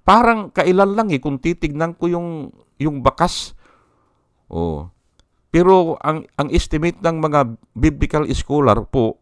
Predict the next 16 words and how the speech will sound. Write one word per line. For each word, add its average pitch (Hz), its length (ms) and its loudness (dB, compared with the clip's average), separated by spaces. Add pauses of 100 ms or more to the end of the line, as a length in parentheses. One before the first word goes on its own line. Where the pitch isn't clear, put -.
ay 123 320 2 (1700)
mga 139 640 2 (720)
six - 320 -6
thousand 139 560 0 (1120)
years 143 320 2
ago 107 320 0 (400)
nangyari 110 560 -4
yun. 101 240 -4 (240)
Five 143 400 4
thousand 143 480 2
to 117 160 -2
six - 320 -8
thousand 123 480 -2
years 110 240 -4
ago. 82 320 -10 (800)
Na 135 400 2